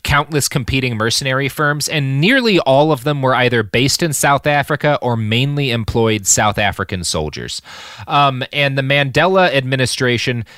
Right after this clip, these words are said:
got really fucking angry at this and was like, "All you guys are doing is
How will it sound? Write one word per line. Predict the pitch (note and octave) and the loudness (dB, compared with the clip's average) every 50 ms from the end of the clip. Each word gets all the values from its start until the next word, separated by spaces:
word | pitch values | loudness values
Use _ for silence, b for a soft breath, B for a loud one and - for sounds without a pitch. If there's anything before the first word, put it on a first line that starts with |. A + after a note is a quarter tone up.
| B B - | B B 0
got | D3+ C#3 A#2+ A#2 | 0 0 0 0
really | G#2+ B2+ D3+ E3 D#3+ D#3+ C#3+ | 2 2 4 4 4 2 2
fucking | - - D3+ - - C3 A2 G#2+ | 2 2 0 0 0 0 -2 0
angry | G#2+ A2+ A2 G2+ G2 E2+ D#2+ | -2 -2 -2 -2 -4 -4 -4
at | - | -4
this | - C#2 - - - | -6 -6 -6 -6 -4
and | G#2+ G2+ | -2 -2
was | G2+ F#2 | -2 0
like, | A2+ G#2+ G#2 F#2+ | 0 -2 0 0
"All | F2+ C3+ D3 E3 | 2 2 2 2
you | E3 F3 D#3+ | 2 2 2
guys | D#3 D#3 C#3+ C3+ B2 | 2 2 2 2 0
are | C3 B2 | 0 -2
doing | A2+ - A#2+ A#2 A#2 A#2 A2+ A2 A2 | -2 0 0 0 0 0 -2 -2 -4
is | G#2+ - A2+ G#2+ G#2 G2+ F#2+ - - | -6 -4 -2 -2 -2 -2 -2 -4 -4